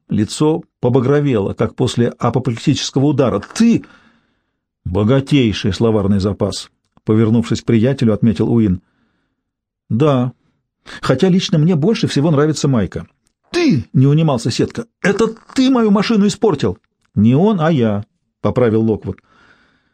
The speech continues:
«Должен сказать, салон у тебя миленький. Жаль было мазать велюровые сиденья кленовым сиропом». У водителя глаза вылезли из орбит. Заглянув в салон, он провел рукой по подголовнику и завыл оглушительно, как раненый зверь.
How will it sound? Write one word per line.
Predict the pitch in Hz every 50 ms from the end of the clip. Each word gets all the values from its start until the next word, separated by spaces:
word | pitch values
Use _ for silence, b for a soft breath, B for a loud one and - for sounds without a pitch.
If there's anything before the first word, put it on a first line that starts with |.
| b b b b _ _ _
«Должен | 101 101 139 190 208 170 165 165 151
сказать, | - 175 151 147 180 165 -
салон | - 165 170 185 180 143 127
у |
тебя | 117 135 123 139 139
миленький. | 156 185 175 156 143 131 - 131 127
Жаль | 131 196 247 254 240
было | 233 233 214 208
мазать | 190 185 190 185 156 165 B B B B B
велюровые | - 117 147 170 180 165 151 139 135 143 135
сиденья | - 147 135 170 196 196 175 156
кленовым | - - 135 143 175 170 147 113
сиропом». | - 120 117 135 139 135 131 127 120 - _ _ _ _ _ _ _ _ _ _ _ _ _ _ _ _ _
У | - 110
водителя | 101 107 120 117 110 175 185 - - 156 156
глаза | 117 117 147 160 170 165 180 202 185 160
вылезли | 131 139 139 123 117 113 - 110 113
из | 107 104
орбит. | 120 110 92 98 90 - - b b b b b b b b b b b b b b b b b _ -
Заглянув | 110 107 143 123 151 175 190 226 226 226
в | -
салон, | - - 170 175 196 214 220 185
он | 180 180 170
провел | - 160 165 165 175 151
рукой | 147 156 147 - 165 143 117
по | 113 - 147 135
подголовнику | - 131 117 107 117 143 175 202 202 175 151 123 - 139
и | 139 - 156
завыл | 165 131 113 160 185 208 202 233 240 226 165 151
оглушительно, | 151 147 170 214 208 - - 247 233 185 - - 135 135 123 117
как | - 135 123
раненый | 151 160 156 151 143 143 147
зверь. | 127 160 196 196 - -